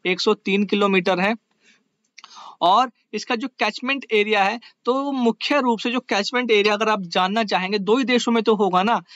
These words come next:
इसका जो पानी यूज़ होगा या तो कनाडा में यूज़ होगा या फिर दूसरा कहाँ होगा, यूनाइटेड स्टेट्स में यूज़ होगा। तो दो देशों में इसका कैचमेंट एरिया है। Catchment area belongs to the two states, first is United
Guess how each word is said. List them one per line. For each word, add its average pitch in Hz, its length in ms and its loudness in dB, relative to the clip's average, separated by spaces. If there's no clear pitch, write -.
इसका 175 260 -2
जो 240 140 0
पानी 190 340 -2
यूज़ 233 360 -4
होगा 226 140 0
या 226 120 2
तो 220 100 -4
कनाडा 220 360 0
में 247 100 -2
यूज़ 233 340 -2
होगा 233 240 4
या 220 180 0
फिर 202 160 -2
दूसरा 202 260 -2
कहाँ 202 160 2
होगा, 190 140 4
यूनाइटेड 165 400 0
स्टेट्स 220 420 0
में 240 60 -2
यूज़ 214 240 -2
होगा। 214 260 2
तो 185 80 -4
दो 208 300 0
देशों 247 280 -2
में 240 60 0
इसका 233 200 -2
कैचमेंट 208 440 -4
एरिया 175 300 0
है। 180 200 0
Catchment 208 460 -4
area 196 280 -2
belongs 180 480 -4
to 196 140 -2
the 202 140 0
two 208 240 -4
states, 208 480 -2
first - 340 -8
is 185 120 -4
United 165 460 -4